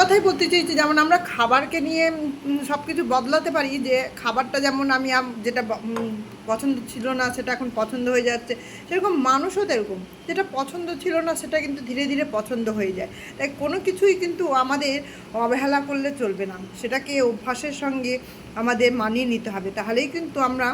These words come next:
সে-, সেখানে ঠিকঠাক থাকতে পারবো, চলতে পারবো, নিজেকে সেইখানে, সেখানে সুখটাকে খুঁজে পাবো, তাই না? তাহলে এখানে ভিডিওটা শেষ করছি। ভালো লাগলে অবশ্যই একটা লাইক, কমেন্ট, শেয়ার করে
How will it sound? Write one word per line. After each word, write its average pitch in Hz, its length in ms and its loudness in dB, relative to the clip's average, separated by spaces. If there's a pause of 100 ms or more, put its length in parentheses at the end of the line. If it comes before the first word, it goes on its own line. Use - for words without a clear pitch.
(460)
সে-, 240 420 4
সেখানে 254 300 2 (120)
ঠিকঠাক 240 400 -4 (240)
থাকতে 233 320 -6
পারবো, 233 200 2 (120)
চলতে 220 300 -2
পারবো, 233 220 0 (200)
নিজেকে 233 320 0 (380)
সেইখানে, 285 340 0 (480)
সেখানে 320 300 0 (140)
সুখটাকে 339 480 -2 (100)
খুঁজে 277 300 0
পাবো, 180 200 -6 (160)
তাই 302 200 0
না? 214 80 -4 (1000)
তাহলে 202 280 -2
এখানে 262 200 2 (120)
ভিডিওটা 311 340 0 (100)
শেষ 330 220 -2
করছি। 339 260 0 (360)
ভালো 226 220 0
লাগলে 247 200 0 (100)
অবশ্যই 294 300 -2
একটা 311 240 -2
লাইক, 277 240 0
কমেন্ট, 269 280 -2 (600)
শেয়ার 254 200 4 (120)
করে 262 120 4